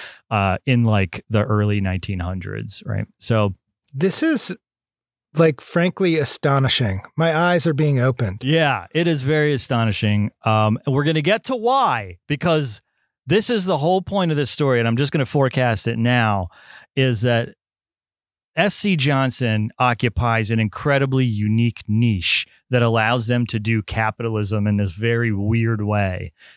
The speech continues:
Speaker 1: Uh, and so we're gonna talk about that, but it's been part of their business model for their entire existence. Um, oh, you know what I
Speaker 2: Hmm.
Speaker 1: forgot to mention is that, do you know where they're located? Uh,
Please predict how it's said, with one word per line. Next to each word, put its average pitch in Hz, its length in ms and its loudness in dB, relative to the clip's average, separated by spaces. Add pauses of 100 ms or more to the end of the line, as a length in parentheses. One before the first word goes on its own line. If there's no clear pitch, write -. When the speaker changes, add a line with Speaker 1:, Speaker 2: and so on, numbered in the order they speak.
(200)
Speaker 1:
Uh, 104 300 0
and 110 180 -2
so 127 120 -2
we're 123 120 0
gonna 143 140 0
talk 127 300 0
about 110 240 -6
that, 90 200 -8
but 123 120 0
it's 123 100 -2
been 156 220 0
part 139 180 0
of 131 40 2
their 123 100 2
business 110 320 -4
model 101 300 -4
for 110 520 -2
their 98 160 0
entire 104 480 -4
existence. 101 640 -8 (640)
Um, 110 640 0 (400)
oh, 285 180 4
you 208 140 -4
know 302 80 2
what 285 160 2
I 240 40 2
Speaker 2:
Hmm. 202 40 2
Speaker 1:
forgot 247 240 0
to 226 80 -2
mention 147 720 0 (340)
is 175 340 0
that, 170 280 0
do 143 100 0
you 190 60 2
know 196 100 2
where 180 120 2
they're 165 120 0
located? 147 600 -2 (400)
Uh, 113 460 -4